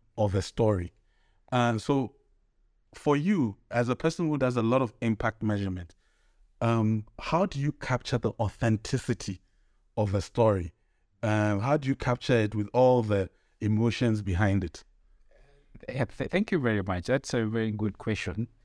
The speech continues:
Speaker 2: And, um, like I said, say, when you triangulate all these sources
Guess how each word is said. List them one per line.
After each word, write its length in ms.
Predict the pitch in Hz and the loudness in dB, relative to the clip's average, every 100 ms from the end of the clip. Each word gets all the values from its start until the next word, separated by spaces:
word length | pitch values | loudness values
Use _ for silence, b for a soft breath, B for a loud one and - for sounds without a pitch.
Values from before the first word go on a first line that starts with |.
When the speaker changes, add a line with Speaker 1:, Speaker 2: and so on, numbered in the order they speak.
| _ _ _ - | _ _ _ 0
Speaker 2:
And, 260 | 120 120 | 2 4
um, 400 | 120 120 117 113 - - | 6 4 4 -2 -10 -2
like 180 | 120 120 | -2 0
I 60 | |
said, 200 | 113 95 | -4 -4
say, 320 | 95 156 156 147 _ _ _ _ | -4 -2 0 -2 _ _ _ _
when 360 | - 120 147 165 | -8 0 2 2
you 120 | 156 | 0
triangulate 640 | - 135 120 117 120 120 - | 0 -2 0 2 2 0 -4
all 200 | 113 120 | -2 0
these 160 | 113 113 | 2 0
sources 680 | - 107 - 110 104 - | -2 -4 -4 -4 -4 -8